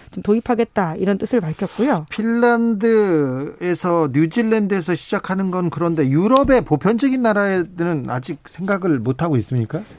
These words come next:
Speaker 1: 네, 스페인이 그래서 눈에 띄는데요. 어, 주 사일제를 전국적으로 실험하자 이렇게 합의를 했고요. 그래서 삼 년 동안 주 사일제를 시험하고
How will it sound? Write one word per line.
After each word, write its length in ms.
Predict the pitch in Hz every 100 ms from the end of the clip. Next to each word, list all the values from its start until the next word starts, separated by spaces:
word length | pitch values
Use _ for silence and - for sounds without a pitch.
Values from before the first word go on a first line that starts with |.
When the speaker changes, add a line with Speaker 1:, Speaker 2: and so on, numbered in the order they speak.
| -
Speaker 1:
네, 180 | 208 214
스페인이 680 | 349 - 403 403 381 330
그래서 220 | 240 220 214
눈에 260 | 180 214
띄는데요. 800 | 202 240 247 208 175 208 247 165 - - - -
어, 120 | 190 185
주 380 | - 233 233 233
사일제를 580 | - 208 226 - 214 262
전국적으로 600 | 202 240 294 269 226 202
실험하자 560 | - 320 269 202 175
이렇게 320 | 170 185 - 196
합의를 400 | 277 294 262 247
했고요. 460 | 262 220 294 185 - - - -
그래서 480 | 208 220 - 208
삼 240 | 208 - 392
년 180 | 392 370
동안 280 | 277 269
주 140 | 247 233
사일제를 540 | - 202 220 233 214
시험하고 680 | 202 277 262 190 170 262 381